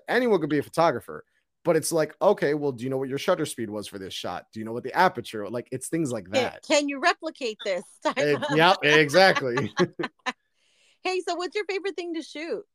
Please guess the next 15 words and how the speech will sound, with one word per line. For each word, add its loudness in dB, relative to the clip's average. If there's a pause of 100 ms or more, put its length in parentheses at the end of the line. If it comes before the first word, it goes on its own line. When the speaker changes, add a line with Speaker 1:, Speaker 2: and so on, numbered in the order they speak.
(180)
Speaker 2:
Like, -8
what -8
do -4
you -4
like -4
to -6
photograph? -6 (600)
Speaker 1:
So, 6 (200)
I 2
mean, 2 (1500)
<laughs> -
nylons. 2
<laughs> 4
That's 4
realistically, 6